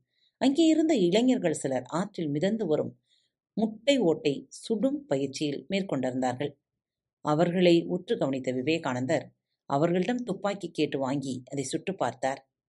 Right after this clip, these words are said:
ஒரு குறி கூட தவறாமல் அனைத்தையும் அடித்ததை பார்த்த இளைஞர்கள்,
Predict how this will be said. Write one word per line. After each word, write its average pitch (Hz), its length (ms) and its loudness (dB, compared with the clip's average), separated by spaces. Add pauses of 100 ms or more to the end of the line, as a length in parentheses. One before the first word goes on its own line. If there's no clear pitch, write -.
(340)
ஒரு 240 280 0
குறி 262 240 -2
கூட 254 220 0
தவறாமல் 147 540 0
அனைத்தையும் 247 720 -4
அடித்ததை 139 440 -4
பார்த்த 131 300 -6
இளைஞர்கள், 143 600 -6